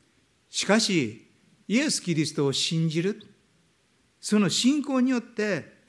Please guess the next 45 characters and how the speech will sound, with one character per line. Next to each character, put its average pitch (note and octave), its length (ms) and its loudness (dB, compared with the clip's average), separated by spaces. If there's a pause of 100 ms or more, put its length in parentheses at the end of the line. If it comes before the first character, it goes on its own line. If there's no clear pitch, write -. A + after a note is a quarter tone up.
(240)
私 G3 360 -2
た C4+ 120 -4
ち - 140 -8
の G2 180 -10 (420)
生 D3 120 -2
き C3+ 100 -4
方 D#3+ 320 -4
と E3+ 220 -8
い - 20 -2
う A2 60 -6
の A2 140 -12
は A2+ 260 -8 (360)
変 G#3+ 120 0
わ A#3+ 80 0
っ A#3 80 -10
て A3+ 120 0
く A3+ 140 2
る F4 120 0
の A#3+ 140 0
で B2+ 120 0
は A#2 100 -2
な C3 180 0
い A#2+ 80 -4
か - 280 -16 (400)
と D#3+ 60 -2
思 D3 200 0
い B2+ 60 -2
ま G#2+ 180 -6
す。 - 240 -18 (640)
た B3+ 120 0
だ D#4 100 2
自 E3+ 180 0
分 G#3+ 220 0
だ G#3+ 120 0
け F#3 120 -2
が D3 320 0 (280)
満 C#3 160 -2
た E3 140 0
さ F3+ 140 -2
れ F3+ 100 2
た G3 140 -2
ら D#3+ 100 0
い B2+ 60 -4
い F#3 240 -2
っ - 20 -18